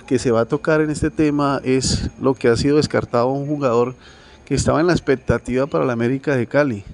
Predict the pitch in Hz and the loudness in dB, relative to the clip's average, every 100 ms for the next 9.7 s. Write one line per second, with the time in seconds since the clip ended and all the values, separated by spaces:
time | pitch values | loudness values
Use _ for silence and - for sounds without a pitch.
0 | - - _ - - - - - 143 131 | -20 -20 _ -20 -20 -20 -20 -4 2 4
1 | 135 151 180 180 190 175 165 139 139 160 | 4 2 2 2 2 0 0 0 2 2
2 | 156 - 147 151 165 170 147 117 - 127 | 0 -4 0 0 2 0 2 0 0 -4
3 | - 151 147 156 151 151 147 143 147 131 | -2 -2 -2 0 0 0 0 0 -2 0
4 | 120 139 143 127 113 131 139 - - - | -2 0 0 0 0 0 -2 -6 -20 -20
5 | - - 110 107 - 123 123 151 165 156 | -16 -6 -4 -2 0 -2 0 -2 0 0
6 | 156 147 120 120 131 147 156 143 127 - | -2 -4 -2 0 0 -2 -2 -4 -6 -4
7 | 117 107 - - - - - - - 127 | -4 -4 -10 -20 -20 -20 -20 -18 0 0
8 | 131 147 160 160 160 160 151 - 156 160 | 2 0 -2 0 0 0 -2 0 0 0
9 | 160 160 143 113 104 123 123 | 0 -2 0 0 2 0 0